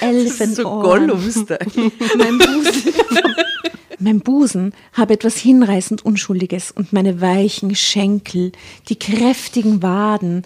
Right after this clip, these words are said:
Speaker 2: das alles wäre so unbeschreiblich weiblich. Nach drei Monaten schlug er vor, wir sollten uns eine gemeinsame Wohnung nehmen.
Speaker 1: Der
Speaker 2: Ich
Speaker 1: kluge, schöne Gregor.
Speaker 2: Ich lebte
Speaker 1: Georg.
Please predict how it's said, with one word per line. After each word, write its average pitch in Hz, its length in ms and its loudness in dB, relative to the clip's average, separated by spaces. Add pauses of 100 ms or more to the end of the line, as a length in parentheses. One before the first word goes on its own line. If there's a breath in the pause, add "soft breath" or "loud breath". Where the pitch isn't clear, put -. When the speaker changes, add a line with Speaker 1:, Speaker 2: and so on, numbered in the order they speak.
(360 loud breath)
Speaker 2:
das 214 340 -4
alles 202 360 -2
wäre 196 240 -4
so 208 140 -8
unbeschreiblich 185 1080 -4
weiblich. 165 580 -6 (380 loud breath)
Nach 208 160 -2 (160)
drei 185 260 0
Monaten 196 460 0
schlug 185 240 -4
er 175 80 -2
vor, 170 460 -4
wir 180 100 0
sollten 175 400 -4
uns 180 260 -4
eine 165 200 -6
gemeinsame 185 720 -2
Wohnung 165 280 -2
nehmen. 165 400 -4 (680 loud breath)
Speaker 1:
Der - 80 -2
Speaker 2:
Ich - 100 -12
Speaker 1:
kluge, 156 580 -2
schöne 139 420 -4 (140)
Gregor. 220 380 -6 (500 loud breath)
Speaker 2:
Ich - 180 -8
lebte 202 240 2
Speaker 1:
Georg. 185 320 0